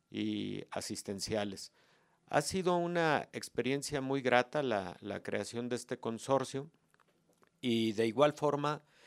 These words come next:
eh, esperamos tener en este próximo Congreso Internacional la segunda reunión del Consorcio de Hospitales de Atención a Población, eh, Abierta en el país y, y que, bueno,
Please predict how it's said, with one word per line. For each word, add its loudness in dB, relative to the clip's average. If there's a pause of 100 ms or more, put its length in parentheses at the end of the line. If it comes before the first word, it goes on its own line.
(280)
eh, -2
esperamos 0
tener 0
en -2
este -2
próximo -4
Congreso -4
Internacional -2 (720)
la 0
segunda 0
reunión 0
del -4
Consorcio -6
de -2
Hospitales -6
de -4
Atención -8 (380)
a -10
Población, -6 (180)
eh, -10
Abierta -4 (340)
en -12 (140)
el -10
país -2 (580)
y, 0 (340)
y -4
que, 2
bueno, 4